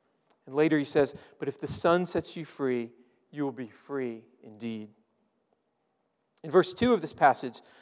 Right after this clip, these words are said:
Isaiah tells us that the anointed one proclaims the year of the Lord's favor. This may be, may be referring to the year of Jubilee that we read about in Leviticus twenty-five,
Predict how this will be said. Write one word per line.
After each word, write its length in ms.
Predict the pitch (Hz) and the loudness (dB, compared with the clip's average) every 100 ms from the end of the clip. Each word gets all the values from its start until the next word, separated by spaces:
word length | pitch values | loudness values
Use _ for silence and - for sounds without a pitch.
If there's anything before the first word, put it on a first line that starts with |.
| _ 151 | _ 0
Isaiah 300 | 147 180 180 | 2 2 4
tells 320 | 180 175 160 | 6 6 4
us 180 | 160 - | 0 -2
that 140 | - | -6
the 100 | 160 | -4
anointed 460 | 143 156 185 180 131 | -2 -2 0 0 2
one 260 | 139 139 - - - | 2 2 -2 -16 -8
proclaims 500 | 170 - 175 165 - | -6 -2 -4 -6 -8
the 120 | 143 | -10
year 500 | 131 156 170 170 170 | -10 -4 -2 0 -2
of 200 | 143 113 | -6 -6
the 100 | 127 | -6
Lord's 440 | 127 139 135 - | -2 -2 -2 -6
favor. 540 | - 131 127 113 107 - _ _ _ _ _ _ _ _ _ _ - | -14 -10 -8 -6 -8 -10 _ _ _ _ _ _ _ _ _ _ -10
This 140 | 190 | 4
may 120 | 220 | 6
be, 260 | 214 220 214 190 | 6 2 -2 2
may 220 | 202 208 | 2 2
be 220 | 165 196 | -2 0
referring 500 | 175 165 190 185 180 | 0 0 -2 -2 -6
to 260 | - 175 165 | -8 -6 -4
the 120 | 147 | 0
year 180 | 156 160 | 2 2
of 100 | 135 | 0
Jubilee 460 | 160 143 139 151 | -4 -2 2 4
that 120 | 156 143 | 4 0
we 100 | 139 | -4
read 220 | 143 151 | -2 2
about 260 | 143 143 | 6 6
in 60 | 143 | 4
Leviticus 440 | 135 135 139 143 | -2 -2 -4 -8
twenty-five, 720 | - - 143 - 127 131 139 | -8 -6 -6 4 6 6 2